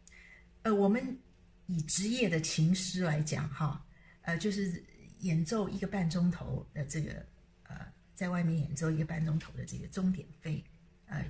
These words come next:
如果以台币来计算的话呢，差不多是，呃，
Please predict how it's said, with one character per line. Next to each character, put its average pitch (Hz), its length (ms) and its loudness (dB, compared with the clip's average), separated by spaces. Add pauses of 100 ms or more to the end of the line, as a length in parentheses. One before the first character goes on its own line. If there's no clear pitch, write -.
(120)
如 240 140 -4
果 226 100 2
以 147 160 0
台 160 280 -2
币 190 200 -2
来 156 200 -2
计 165 280 -2
算 156 320 0
的 151 80 -2
话 156 280 -6
呢， - 280 -10
差 - 160 -6
不 - 80 -10
多 170 160 -4
是， - 420 -4
呃， - 280 -6